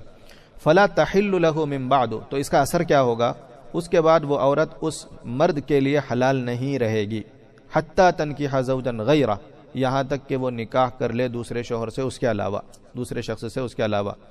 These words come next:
اور صرف نکاح بھی کافی نہیں ہے، میاں بیوی کا تعلق قائم ہونا ضروری ہے۔ ایک صحابی نے آ کر، ایک صحابیہ، ایک ش-، صحابی کے نکاح سے نکلے، نا-، ناچاقی کی وجہ سے، دوسرے سے نکاح کرے، وہ تھے نامرد۔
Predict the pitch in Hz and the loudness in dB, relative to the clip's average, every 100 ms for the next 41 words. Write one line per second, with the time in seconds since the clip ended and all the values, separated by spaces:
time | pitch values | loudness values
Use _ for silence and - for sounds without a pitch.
0 | - - - - 113 143 131 117 120 127 | -20 -20 -16 -10 -6 -4 -4 -6 0 0
1 | 127 135 120 117 120 113 117 104 - - | 0 -2 -2 -2 -4 -6 -6 -10 -14 -10
2 | 117 123 127 127 135 123 117 123 127 123 | -6 -4 -2 -4 -4 0 0 0 -2 -2
3 | 120 117 113 123 113 110 107 101 104 - | -2 -2 -4 -4 -4 -4 -6 -8 -12 -20
4 | - - 113 123 117 113 131 123 117 123 | -16 -10 -6 -2 0 0 -2 -4 -4 -6
5 | - 127 - 127 117 123 127 135 156 - | -4 -8 -6 -8 -4 -4 -2 -2 -2 -6
6 | - - - - - - - 127 120 131 | -12 -12 -14 -18 -20 -20 -8 -2 0 0
7 | 135 143 123 123 110 107 127 107 110 90 | -2 -4 -4 -4 -4 -6 -8 -6 -4 -6
8 | - - - 110 110 117 113 113 104 107 | -8 -16 -10 -4 -4 -2 -2 -2 -4 -4
9 | 120 107 101 98 101 - - 139 156 147 | -4 -2 -4 -6 -12 -16 -8 -4 -4 -2
10 | 135 151 131 123 110 - 98 95 - - | -2 -2 0 0 0 -2 -6 -8 -20 -16
11 | - - 110 143 143 139 117 107 95 | -12 -6 0 0 0 -2 -2 -2 -4